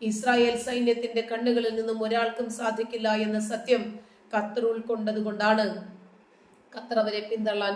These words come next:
തീരുമാനിച്ചത്. ഇപ്പോൾ ഖത്തറിൽ നിന്നും വിദേശ രാജ്യങ്ങളിൽ നിന്നും വിദേശ രാജ്യങ്ങളിലേക്ക് പറന്നുയരുകയാണ് ജീവനും കയ്യിൽ പിടിച്ച് സിൻവാർ കുഞ്ഞുങ്ങൾ. ഇസ്രായേലിയരുടെ കയ്യിൽ കിട്ടുന്ന ഹമാസികളെ ആകട്ടെ ഒരു ദയയുമില്ലാതെ നിർദ്ദയം കൊല്ലാൻ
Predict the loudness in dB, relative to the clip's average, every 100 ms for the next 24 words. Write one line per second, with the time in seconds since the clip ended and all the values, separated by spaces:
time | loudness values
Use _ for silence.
0 | -4 -8 -8 -12 -10 -12 -12 -18 -20 -20
1 | -20 -8 2 6 6 6 4 4 2 2
2 | 2 2 0 2 4 4 6 6 6 4
3 | 2 2 4 4 4 4 6 6 6 2
4 | 2 4 2 4 6 8 6 2 -2 -6
5 | -14 -20 -8 2 4 4 4 4 4 4
6 | 6 6 6 6 2 0 -4 -14 -20 -20
7 | _ -6 0 4 4 4 0 -2 -2 -2
8 | -6 -6 -6 -4 0 0 -2 -6 -8 -10
9 | -12 -18 -20 -20 -20 -20 -8 0 4 6
10 | 8 8 6 6 6 4 4 4 2 0
11 | 0 2 2 4 4 4 2 4 6 6
12 | 6 2 4 4 2 -2 0 2 4 2
13 | 4 4 2 -2 2 4 4 4 2 2
14 | 2 2 2 0 0 4 4